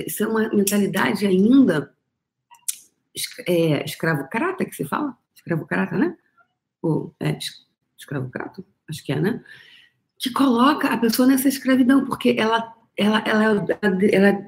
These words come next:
determinou que ela é a dona do local, ela determinou que ela é a dona do, do pedaço. Então, se ela é dona do pedaço, ela não pode, você não pode dar curso lá. Você tem que bater continência. E aí,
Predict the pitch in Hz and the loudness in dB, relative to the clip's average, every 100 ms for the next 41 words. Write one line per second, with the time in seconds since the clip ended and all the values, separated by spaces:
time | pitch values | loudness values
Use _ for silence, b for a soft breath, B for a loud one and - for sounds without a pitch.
0 | - 208 208 214 202 202 240 247 247 247 | -2 0 4 8 8 8 6 4 4 4
1 | 196 220 208 151 b _ - 160 147 127 | 4 4 4 2 b _ 0 4 6 4
2 | 107 - B B - 160 165 190 190 175 | 0 -2 B B 0 2 4 6 6 6
3 | 190 - 214 208 196 160 175 196 175 147 | 4 2 2 2 2 2 4 6 4 2
4 | - _ - 160 143 135 123 127 131 120 | -2 _ -4 0 2 0 -2 -2 -2 -2
5 | - - - - B - 294 - 240 196 | -6 -10 -14 -16 B -6 -4 0 2 4
6 | 190 185 185 202 202 285 277 359 370 B | 4 4 2 0 0 0 -2 -4 -6 B
7 | B - 233 240 240 226 202 202 196 202 | B -6 0 2 0 -2 0 0 0 -2
8 | 214 214 - 175 185 208 208 175 180 - | 0 2 0 -2 0 0 2 0 0 -2
9 | - 147 - 131 123 - B _ - - | -4 -8 -4 -2 -2 -4 B _ -10 -4
10 | 160 160 165 151 151 147 143 139 143 135 | 0 0 0 -2 -2 -2 -2 -4 -2 0
11 | - - - B B - 240 240 226 240 | 0 -4 -10 B B 0 2 4 4 2
12 | 240 | 0